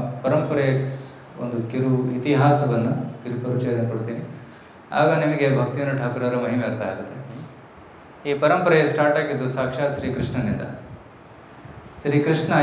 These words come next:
ಈ ಜ್ಞಾನವನ್ನ ಬ್ರಹ್ಮದೇವರಿಗೆ ಕೊಡ್ತಾರೆ. ಬ್ರಹ್ಮಾಜಿ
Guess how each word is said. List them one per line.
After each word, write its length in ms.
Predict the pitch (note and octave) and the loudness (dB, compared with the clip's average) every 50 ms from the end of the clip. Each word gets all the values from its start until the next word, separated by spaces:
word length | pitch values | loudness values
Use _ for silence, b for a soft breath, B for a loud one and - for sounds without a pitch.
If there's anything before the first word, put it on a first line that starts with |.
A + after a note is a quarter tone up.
| C#3+ | 4
ಈ 100 | C#3+ C3+ | 4 2
ಜ್ಞಾನವನ್ನ 520 | - C3+ D3 D#3 D#3 D3 C#3+ C#3+ C3+ B2+ B2 A#2+ A#2+ B2 A#2+ - - - - - - - - - - - - - - - - - - B2+ | 2 2 4 4 4 4 2 2 2 2 2 2 2 2 0 0 -2 -6 -8 -10 -12 -16 -18 -20 -20 -20 -20 -20 -20 -20 -20 -16 -12 -6
ಬ್ರಹ್ಮದೇವರಿಗೆ 540 | A#2 A#2 C3 C#3 D3 C3+ C3 B2+ B2 B2 B2 | -2 0 2 2 4 4 2 2 2 0 0
ಕೊಡ್ತಾರೆ. 680 | - - - A2+ G#2+ G#2 G2+ - - - - - - B2+ | -2 -2 -2 -2 -2 -2 -4 -4 -6 -6 -8 -8 -8 -6
ಬ್ರಹ್ಮಾಜಿ 760 | A#2+ C3 C#3 D#3+ E3+ E3+ E3+ D#3+ D3+ D3+ D3+ - - - | -2 0 2 6 6 6 6 6 4 2 2 0 -4 -10